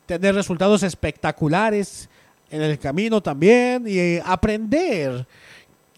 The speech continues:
que el ser expuestos nos damos cuenta que eso sucede mucho en la vida de Pedro. Entonces,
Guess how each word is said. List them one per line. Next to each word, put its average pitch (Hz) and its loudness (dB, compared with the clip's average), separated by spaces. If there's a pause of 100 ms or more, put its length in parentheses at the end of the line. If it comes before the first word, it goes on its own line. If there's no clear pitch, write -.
(200)
que 175 2
el 170 0
ser 254 6
expuestos 247 4
nos 180 2
damos 196 0
cuenta 196 -4
que - -4
eso 190 0
sucede 175 0
mucho 170 0
en 156 -4
la 156 0
vida 294 4
de 190 0
Pedro. 123 -2 (680)
Entonces, 156 -2